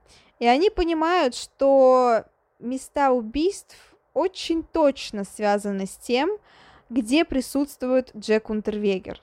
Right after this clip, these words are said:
То есть поехал в Вену, убийства случаются там. Поехал в Чехословакию, убийства совершаются там. Поехал в Америку, убийства случаются там. И, естественно, когда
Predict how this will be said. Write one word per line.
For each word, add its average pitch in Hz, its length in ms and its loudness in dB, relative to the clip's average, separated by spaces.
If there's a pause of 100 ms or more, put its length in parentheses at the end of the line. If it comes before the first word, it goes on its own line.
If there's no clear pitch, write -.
То - 80 -12
есть - 180 -12 (100)
поехал 220 520 -4
в 208 60 -8
Вену, 285 540 -2
убийства 233 480 -6
случаются 220 640 -6
там. 185 340 -8 (100)
Поехал 202 380 -4
в 226 80 -8
Чехословакию, 269 880 -2 (320)
убийства 196 480 -8
совершаются 233 720 -2
там. 214 360 -2 (360)
Поехал 208 400 0
в 208 40 -2
Америку, 226 600 -2 (180)
убийства 196 840 -4
случаются 208 1000 -4 (320)
там. 190 260 -2 (600)
И, - 100 -6
естественно, 330 720 0
когда 247 760 2